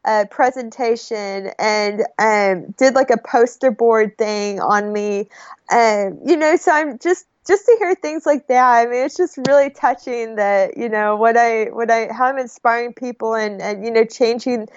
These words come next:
the history and, and elevating the sport for others. So.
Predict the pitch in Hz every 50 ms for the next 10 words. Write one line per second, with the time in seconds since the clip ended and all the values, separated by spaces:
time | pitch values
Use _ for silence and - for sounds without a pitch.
0 | - - _ _ _ - 247 254 247 302 254 - - - - - 262 233 214 214
1 | 208 208 208 196 - - 220 214 196 - - 214 233 240 247 220 226 226 226 214
2 | 208 208 208 208 - - - _ 220 208 196 180 - - _ 220 214 208 208 202
3 | 185 180 185 208 202 - - - - - 65 - 190